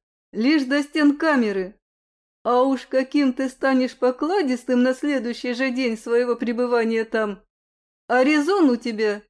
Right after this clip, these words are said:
простой. Если ты расскажешь мне всю правду насчет Ирмы,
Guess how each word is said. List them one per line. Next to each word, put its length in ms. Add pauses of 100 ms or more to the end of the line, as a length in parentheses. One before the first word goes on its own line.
простой. 720 (400)
Если 480
ты 200
расскажешь 600
мне 200
всю 260
правду 420
насчет 520
Ирмы, 460